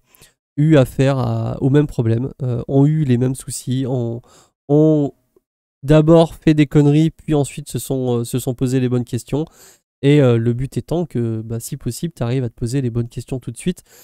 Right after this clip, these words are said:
sans perdre du temps et sans faire des conneries qu'on a fait. Euh, quand je parle de conneries, c'est pas forcément des grosses conneries, mais c'est que des petits trucs. Euh, et tout se joue sur les détails pour avoir des performances. Quelqu'un qui a du sept pour cent net, euh, sur son parc imo, euh, contrairement à quelqu'un qui a du treize pour cent,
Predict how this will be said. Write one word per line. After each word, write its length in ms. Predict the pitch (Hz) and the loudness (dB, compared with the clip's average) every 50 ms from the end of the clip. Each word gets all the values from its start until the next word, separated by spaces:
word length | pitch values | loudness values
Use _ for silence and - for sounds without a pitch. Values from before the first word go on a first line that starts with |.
| _ _ _ _ | _ _ _ _
sans 220 | - - - 180 175 | -4 0 2 2 2
perdre 220 | - 160 147 131 | 2 0 0 0
du 120 | 131 123 - | -2 -6 -4
temps 260 | - 170 180 196 - - | -2 -2 -2 0 -2 -2
et 80 | 139 117 | -4 -4
sans 240 | - - 160 160 | -2 -2 -4 -4
faire 200 | 143 - 151 143 | -2 -2 -2 -2
des 120 | 131 123 120 | -2 -4 -4
conneries 320 | - 131 120 123 139 160 | -4 -2 0 0 0 0
qu'on 180 | - - 127 117 | -2 -2 -4 -4
a 80 | 117 | -4
fait. 160 | 117 - - - _ _ _ _ _ _ _ _ _ | -4 -6 -12 -16 _ _ _ _ _ _ _ _ _
Euh, 140 | 117 113 113 | -4 -4 -4
quand 140 | - - 123 | -4 -4 -6
je 80 | - - | -4 0
parle 160 | - 127 123 | -2 0 0
de 60 | 123 | 0
conneries, 360 | 117 - 127 120 131 143 151 | 0 0 2 2 4 2 2
c'est 100 | - - | -2 -2
pas 120 | - - 123 | -6 -6 -6
forcément 340 | - - 120 - 127 120 113 | -6 -8 -8 -6 -6 -4 -4
des 100 | 117 113 | -6 -4
grosses 200 | - 123 120 - | -4 -4 -4 -4
conneries, 340 | - 120 113 113 143 185 | -4 -4 -4 -2 -2 -2
mais 80 | 190 135 | -2 -4
c'est 160 | - - 123 | -4 -6 -8
que 140 | - - 175 | -2 -2 -2
des 120 | 175 160 | -2 -2
petits 160 | 127 - - 120 | -6 -8 -12 -16
trucs. 340 | - _ 143 165 - - _ _ - - _ _ _ _ 113 | -8 _ -6 -6 -6 -8 _ _ -20 -20 _ _ _ _ 0
Euh, 120 | 120 117 - | 0 0 0
et 160 | - 143 135 | 0 -2 -2
tout 200 | - - - 214 | -2 -2 -4 -4
se 140 | 202 - 147 | -2 -2 -2
joue 140 | 127 151 175 | -2 -2 -4
sur 160 | - - - | -4 -4 -4
les 100 | 117 113 | -4 -2
détails 400 | 107 123 123 - - 127 135 147 | -2 -2 -2 -2 -2 -2 -2 -2
pour 140 | - - 120 | -4 -4 -2
avoir 160 | 117 123 120 | -2 -2 -2
des 100 | 117 113 | -4 -6
performances. 520 | - - 175 - - 123 117 123 143 - | -6 -6 -8 -6 -6 -6 -6 -6 -8 -6
Quelqu'un 280 | - 120 110 - 131 127 | -8 -10 -8 -6 -8 -10
qui 160 | - - - | -8 -6 -4
a 80 | 123 123 | -4 -4
du 160 | 120 113 110 | -4 -6 -8
sept 220 | - - 131 - | -6 -6 -8 -6
pour 120 | _ 131 120 | _ -10 -8
cent 220 | - - 131 131 | -6 -4 -4 -2
net, 320 | 120 120 135 143 - - - _ _ - - - _ _ _ - | 0 0 -2 -2 -4 -8 -16 _ _ -20 -20 -20 _ _ _ -4
euh, 100 | 120 117 | -4 -4
sur 160 | 117 - 127 | -4 -6 -8
son 140 | - - 127 | -8 -8 -8
parc 260 | 117 - 127 - _ - | -8 -8 -12 -10 _ -4
imo, 280 | 127 127 131 139 139 - 143 | 0 2 2 0 0 -2 -4
euh, 100 | 127 117 | -6 -6
contrairement 420 | - - 123 - - 127 120 127 | -6 -8 -10 -8 -6 -4 -4 -4
à 60 | 127 117 | -4 -6
quelqu'un 240 | - 113 - 135 | -8 -8 -8 -8
qui 120 | 120 - 120 | -6 -4 -6
a 20 | |
du 140 | 113 113 - | -6 -6 -12
treize 200 | - - 127 - | -6 -6 -6 -6
pour 160 | - - 107 | -6 -12 -8
cent, 200 | - - 156 - | -4 -4 -4 -4